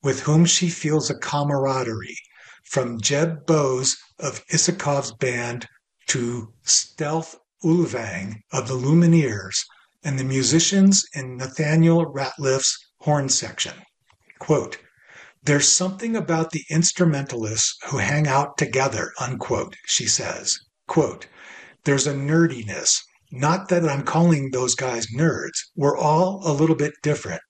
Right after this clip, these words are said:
and I like that vibe," unquote. When it comes to her collaborators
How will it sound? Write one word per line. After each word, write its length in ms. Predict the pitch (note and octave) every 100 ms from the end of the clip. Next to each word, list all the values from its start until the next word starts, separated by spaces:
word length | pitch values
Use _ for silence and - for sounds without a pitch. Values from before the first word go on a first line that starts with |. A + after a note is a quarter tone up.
| -
and 100 | A#2
I 120 | A2+
like 380 | A#2+ C3 E3 -
that 260 | C#3 C3+ A2
vibe," 420 | B2+ A#2 E2+ - - -
unquote. 520 | C3+ - - - - _ _ _ _ _ _ _ _ -
When 220 | C#3+ D3+
it 200 | D3 -
comes 300 | - G3 G3
to 160 | G#3 E3+
her 260 | C#3+ C#3+ -
collaborators 1000 | - C3+ C#3+ - F3 C#3+ C#3+ D3 D3+